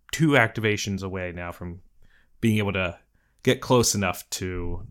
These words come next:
to touch. Turn three, I, I would, I would play Vader's Might. I'm able to Vader's Might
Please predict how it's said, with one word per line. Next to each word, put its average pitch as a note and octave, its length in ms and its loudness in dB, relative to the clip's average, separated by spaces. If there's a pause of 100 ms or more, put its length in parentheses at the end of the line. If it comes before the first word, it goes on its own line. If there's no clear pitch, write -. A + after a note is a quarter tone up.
to F#2 100 -6
touch. - 520 -6 (760)
Turn C3 220 4
three, B2+ 460 4 (840)
I, G#2 200 2
I G#2 180 0
would, G#2 280 0 (260)
I G#2 140 2
would G2+ 160 -4 (220)
play A2 300 4
Vader's G2 380 2
Might. - 300 -6 (680)
I'm A#2+ 260 4
able A#2+ 380 4
to G#2+ 680 0 (420)
Vader's B2 500 4
Might A2 560 2